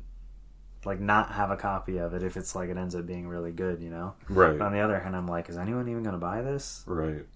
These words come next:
Speaker 1: Should I just wait for a discount?"
Speaker 2: Mm-hmm.
Speaker 1: Um, which feels messed up to talk about, 'cause, like, clearly there's, like, developers, like, pouring their
Speaker 2: Yeah.
Speaker 1: time and effort and, like, passion into this game.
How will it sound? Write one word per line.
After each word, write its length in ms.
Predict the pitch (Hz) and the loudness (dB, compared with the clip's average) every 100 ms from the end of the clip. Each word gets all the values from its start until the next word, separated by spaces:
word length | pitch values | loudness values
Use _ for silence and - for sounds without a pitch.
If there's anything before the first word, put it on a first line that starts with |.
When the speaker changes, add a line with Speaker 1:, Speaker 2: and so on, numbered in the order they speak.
| - - | -20 -14
Speaker 1:
Should 200 | - 95 | -6 -4
I 80 | |
just 140 | 92 90 | -4 -4
wait 400 | 85 101 - - - - - - - - - - - - - - | -2 0 -2 -6 -20 -20 -20 -20 -20 -18 -18 -18 -20 -20 -20 -10
for 160 | 98 | -6
a 60 | 87 | -4
discount?" 480 | 98 - 131 131 - - - - | -2 0 2 2 0 -12 -20 -4
Speaker 2:
Mm-hmm. 380 | 107 95 90 85 82 - - - - - - | 0 0 -2 -4 -8 -16 -20 -20 -20 -20 -6
Speaker 1:
Um, 360 | 104 92 87 90 | -4 -2 -2 0
which 180 | 98 - | 0 0
feels 380 | - 165 143 | 6 6 6
messed 260 | 110 110 - | 6 6 6
up 140 | 104 | 4
to 80 | 95 | 4
talk 320 | 90 95 90 | -2 -4 -4
about, 260 | 90 85 85 | -2 -2 -2
'cause, 240 | - 90 87 | -4 -8 -6
like, 240 | 98 90 | -4 -4
clearly 320 | - 131 123 123 | -2 2 6 6
there's, 200 | 110 107 | 6 4
like, 160 | 104 101 | 2 2
developers, 600 | 98 101 101 101 98 98 | 4 6 6 2 0 0
like, 220 | 87 92 | -4 -6
pouring 600 | - 107 101 95 95 95 | -2 2 2 2 -2 -2
their 460 | 92 90 87 87 - - - | 0 0 0 -2 -6 -16 -8
Speaker 2:
Yeah. 320 | 127 117 104 85 | 6 8 8 4
Speaker 1:
time 460 | 107 104 98 101 | 4 4 4 2
and 120 | 92 | 2
effort 460 | 98 95 - 101 92 | 2 0 0 0 0
and, 160 | 87 87 | -2 -4
like, 160 | 85 | -6
passion 440 | - 98 98 - 90 | -4 -2 -2 -4 -4
into 200 | 90 87 | -2 -2
this 200 | 85 85 | -4 -6
game. 480 | 95 90 87 87 | -4 -2 -2 -4